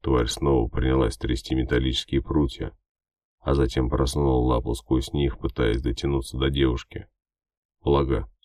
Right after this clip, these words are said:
камера была длиннее лап монстра. «Эльфин, успокойся, это я, Марика», произнесла она, покрепче сжав свой кустарный молот. Стоит отдать девушке должное, она готовилась к бою.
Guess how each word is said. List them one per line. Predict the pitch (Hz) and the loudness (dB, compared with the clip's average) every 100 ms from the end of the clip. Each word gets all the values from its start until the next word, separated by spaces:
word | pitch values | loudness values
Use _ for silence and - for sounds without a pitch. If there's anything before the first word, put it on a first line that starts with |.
| _ | _
камера | - 73 64 60 | 0 2 2 -2
была | 62 67 62 | 0 0 0
длиннее | 69 69 69 64 60 | 0 0 2 2 2
лап | 58 58 - | -2 -4 -4
монстра. | 64 - - - - _ _ _ - | -4 -4 -6 -12 -14 _ _ _ -4
«Эльфин, | 71 85 80 76 | 2 4 4 0
успокойся, | 76 71 82 - 104 85 - 71 | -2 0 0 2 2 2 2 0
это | - | 2
я, | 87 95 76 | 2 4 2
Марика», | 92 95 71 - 64 - _ _ - | 4 4 2 0 -4 -4 _ _ -8
произнесла | 71 69 67 73 71 76 67 | -2 -2 -2 -4 -2 0 2
она, | 64 76 73 | 2 0 -2
покрепче | 71 - 67 - - | -4 0 0 0 -2
сжав | 69 76 69 - | -2 0 -2 -2
свой | - 64 - _ _ | 0 0 -2 _ _
кустарный | - 80 - 73 67 71 | -4 -4 0 0 2 0
молот. | 69 62 50 - _ _ _ _ _ _ _ _ _ | 2 2 0 -6 _ _ _ _ _ _ _ _ _
Стоит | - - 80 69 - | -20 -4 0 2 2
отдать | 65 67 64 | 0 2 0
девушке | 67 71 65 - | 2 2 2 -2
должное, | 71 80 73 64 - | 2 4 4 -2 -4
она | 67 65 65 | -4 -4 -2
готовилась | 71 80 69 64 67 | 0 2 2 0 -4
к | |
бою. | 67 71 65 65 - | -2 0 2 0 -8